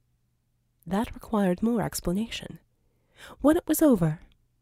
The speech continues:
there was silence again. Finally, Marconi spoke. "Can you keep this device secure?"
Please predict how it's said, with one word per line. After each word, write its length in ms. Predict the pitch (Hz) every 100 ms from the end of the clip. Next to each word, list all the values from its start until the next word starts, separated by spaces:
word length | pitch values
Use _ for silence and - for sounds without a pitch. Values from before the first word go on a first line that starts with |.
| _ -
there 140 | 190
was 140 | 202
silence 460 | - 262 220 180 -
again. 340 | 208 202 143 - _ _ _ _ _ _ _ - -
Finally, 680 | - 320 311 175 156 165 _ _ _ _ _ -
Marconi 500 | 214 - 285 202 156
spoke. 500 | - 202 147 - - - _ _ _ _ _ _ _ _ _ _ _ _ _ _ _ _ _ _ _ _ _ _ _ _ _ _ _ _
"Can 180 | 294 302
you 160 | 294 285
keep 280 | - 349 339
this 260 | 247 240
device 420 | - 226 208 180 -
secure?" 600 | 165 - - 208 -